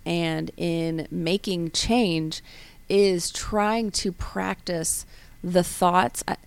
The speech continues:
the thoughts that are around love. Like, if you love someone else, try and, and kinda isolate the way that you think about them, and then turn that around and try and think about that self,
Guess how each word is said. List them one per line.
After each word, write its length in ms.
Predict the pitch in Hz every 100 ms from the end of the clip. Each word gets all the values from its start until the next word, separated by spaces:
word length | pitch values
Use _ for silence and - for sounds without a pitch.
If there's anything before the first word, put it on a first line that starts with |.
| - - - - - - -
the 140 | 185 180
thoughts 440 | - 190 - -
that 340 | 190 175 165 -
are 280 | 165 165 156
around 840 | 175 170 156 160 160 175 180 180 185 - -
love. 600 | 165 170 160 170 226 233
Like, 240 | 175 165 -
if 160 | 175
you 140 | 180 170
love 400 | 160 165 170 170
someone 380 | 185 170 165 165
else, 420 | 170 - - -
try 320 | - 185 175
and, 260 | 165 170 170 - - -
and 220 | 160 160 - - - - - - - - -
kinda 320 | - 233 170 -
isolate 500 | 170 180 208 202 -
the 160 | 190 180
way 180 | 170 175
that 160 | 180
you 140 | 175 175
think 260 | - 175
about 280 | 202 202 196
them, 340 | 220 226 240 247 - - - - -
and 220 | 185 180 180
then 400 | 180 175 175 180 - - - -
turn 400 | - 220 214 233
that 160 | 226 233
around 540 | 254 302 226 175 175
and 120 | 180 175
try 220 | 202 180
and 220 | - 175
think 180 | 180 175
about 220 | 175 -
that 180 | - -
self, 440 | 185 - - -